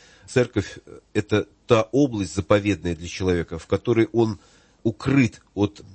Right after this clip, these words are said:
довольно злых дуновений, э, современности. Кто-то, наоборот, думает, что церковь как раз и ведет в эти дуновения человека, который уже защищен хорошим таким тулупом веры, хорошим таким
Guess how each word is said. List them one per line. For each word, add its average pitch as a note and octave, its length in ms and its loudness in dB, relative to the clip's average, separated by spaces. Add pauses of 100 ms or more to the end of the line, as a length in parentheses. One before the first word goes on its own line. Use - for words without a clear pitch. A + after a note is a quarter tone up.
(140)
довольно A#2+ 320 2
злых F#2+ 320 -2
дуновений, F2 680 -2
э, C2 300 -12
современности. F2+ 720 -4 (240)
Кто-то, C#3 300 0
наоборот, A2+ 480 4
думает, A2 340 4
что G2+ 340 2 (260)
церковь - 380 2
как - 160 -2
раз A#2 260 4
и B2 100 4
ведет B2+ 420 4
в F#2 60 -6
эти F#2 420 -2
дуновения A2 680 2
человека, A2+ 440 2
который G2+ 300 0
уже F#2+ 180 -2
защищен G2 360 0
хорошим G2 420 0
таким F2 260 -6
тулупом G#2 520 0
веры, F2 420 -2 (140)
хорошим F#2+ 340 -2
таким D#2+ 320 -8